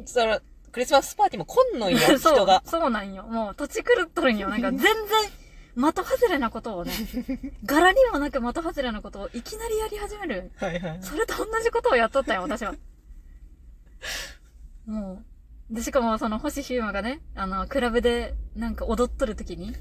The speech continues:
Speaker 1: <laughs>
Speaker 2: ダンスを踊っとる時にね、めっちゃ真剣に踊っとんよ。で、そのアイドルの女がね、「なんでそんな怖い顔して踊ってるの？そんな顔でゴーゴー踊ってる人初めて見た」って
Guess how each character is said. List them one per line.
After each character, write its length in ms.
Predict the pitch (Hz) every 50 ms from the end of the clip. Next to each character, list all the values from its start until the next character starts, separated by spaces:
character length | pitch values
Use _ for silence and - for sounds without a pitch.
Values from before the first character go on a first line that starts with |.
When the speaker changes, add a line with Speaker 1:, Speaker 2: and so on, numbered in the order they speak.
| - 202 190
Speaker 1:
<laughs> 180 | 196 190 170 175
Speaker 2:
ダ 180 | 208 202 294 294
ン 100 | 262 233
ス 100 | - 226
を 80 | 196 196
踊 180 | 208 208 220 220
っ 20 |
と 80 | - 254
る 80 | 202 185
時 160 | 190 185 185
に 80 | 180
ね、 100 | 185 180
め 240 | 180 196 214 233 277
っ 60 | - - -
ち 100 | - -
ゃ 60 | 349 330
真 220 | - 349 330 311
剣 180 | - 330 320 311
に 60 | 302
踊 240 | 294 277 277 277 -
っ 20 |
と 80 | - 294
ん 40 | 214
よ。 100 | 277 311 - - - - - - - - - - - -
で、 80 | 208 214
そ 120 | - 240
の 100 | 233 247
ア 100 | 285 311
イ 80 | 277 226
ド 80 | 226
ル 80 | 202 190
の 100 | 190 196
女 180 | 202 214 233 214
が 80 | 190
ね、 140 | 190 185 175 - - - - - - _ -
「な 160 | 269 381 466 523
ん 40 | 494
で 80 | 453 427
そ 120 | 415 415 370
ん 20 |
な 100 | 370 359
怖 200 | - 359 392 392
い 60 | 381 -
顔 120 | 359 349 339
し 80 | -
て 80 | - 330
踊 160 | 339 330 359
っ 40 | 349
て 120 | - 392
る 100 | 381 359
の？ 180 | 330 349 359 381 392 427 415 - - - _ _
そ 140 | - 370
ん 80 | 415 453
な 100 | 480 480
顔 200 | - 494 466 466
で 80 | 466 415
ゴ 220 | - 349 392 415
ー 20 | 403
ゴ 180 | - 466 440 392
ー 40 | -
踊 60 | 381 370
っ 20 |
て 120 | - 359
る 80 | 359 359
人 120 | - - 311
初 180 | - 339 370 453
め 120 | 494 508 -
て 80 | 440 415
見 120 | 392 349
た」 140 | 339 311 -
っ 40 | -
て 100 | -